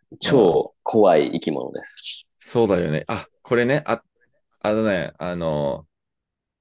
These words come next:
Speaker 1: シャチはいなかったんだけど、
Speaker 2: うん。
Speaker 1: なんかバカでかい、あの、イルカかな？はいたよ。
Speaker 2: うん。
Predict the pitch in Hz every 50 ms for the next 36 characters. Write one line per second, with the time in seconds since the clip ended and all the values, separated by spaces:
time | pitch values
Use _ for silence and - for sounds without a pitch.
0 | _ _ - - - 190 208 220 - - 151 131 107 95 82 90 98 104 104 107
1 | 113 113 - 82 76 67 73 80 82 78 76 80 76 69 - - _ _ _ _
2 | _ _ - 85 87 _ _ - 85 82 87 - _ - 110 135 139 123 95 92
3 | 95 95 90 - 139 151 151 - 185 202 196 160 196 190 190 - 180 175 165 127
4 | 107 87 62 - - _ - 95 90 80 80 80 76 69 65 65 64 57 50 -
5 | _ _ _ _ _ _ _ _ _ _ _ _ _ _ _ _ _ _ _ _
6 | _ _ _ _ - 110 110 107 113 107 - 110 98 - - 87 82 82 101 139
7 | 151 - _ _ _ _ _ _ _ _ _ _ _ _ - 104 110 107 98 -
8 | - - - - -